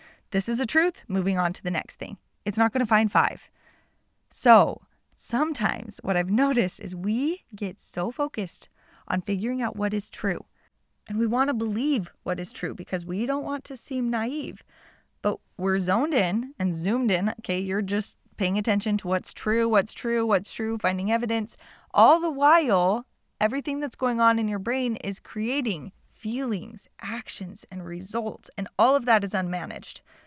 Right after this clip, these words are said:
Sometimes we will stay in a belief that we think is true that's producing the crappiest of outputs just because we feel it's true. Just because, like, if I don't believe this thing, then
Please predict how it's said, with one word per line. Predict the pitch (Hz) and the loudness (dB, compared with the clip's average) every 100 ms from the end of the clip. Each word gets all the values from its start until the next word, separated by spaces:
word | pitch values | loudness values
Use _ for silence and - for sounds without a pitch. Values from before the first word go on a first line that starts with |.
| _ _ _ | _ _ _
Sometimes | - 285 302 277 208 208 - - _ _ _ _ - | -2 0 0 0 2 0 -4 -12 _ _ _ _ -6
we | 202 247 254 | -2 0 2
will | 233 220 | 2 0
stay | - - - 269 262 190 | -2 -6 -4 0 2 0
in | 175 180 202 | -2 -2 -2
a | |
belief | 185 214 233 | -2 -2 -2
that | 196 190 | -2 -2
we | 220 277 | -4 -4
think | 311 320 302 | -4 -4 -2
is | 247 - | -2 -4
true | - 370 349 175 196 - | -2 0 2 0 -4 0
that's | 220 226 | 2 2
producing | - 233 254 247 226 196 - _ _ - | 0 0 0 0 -2 -4 -8 _ _ -6
the | 240 | -6
crappiest | - - 247 269 - 233 208 190 | -6 -2 6 8 6 4 0 2
of | |
outputs | 202 220 - 160 170 - - - - _ _ - | 2 2 2 -2 -2 -6 -12 -14 -20 _ _ 0
just | 294 - | 2 4
because | 349 320 277 - - _ _ _ _ - | 6 6 6 2 -10 _ _ _ _ -4
we | 208 | -2
feel | 202 185 | 0 0
it's | - | -4
true. | - - - _ _ _ _ _ _ _ - | -8 -10 -14 _ _ _ _ _ _ _ -4
Just | 240 - | -2 0
because, | 302 285 226 | 0 0 2
like, | 220 196 - _ _ | 2 0 -8 _ _
if | 202 214 | -2 2
I | 196 | 2
don't | - 240 285 | 4 2 2
believe | 247 220 185 | 0 0 0
this | 202 - | -4 -4
thing, | 190 175 175 196 _ | -4 -4 -6 -10 _
then | 220 202 | 2 2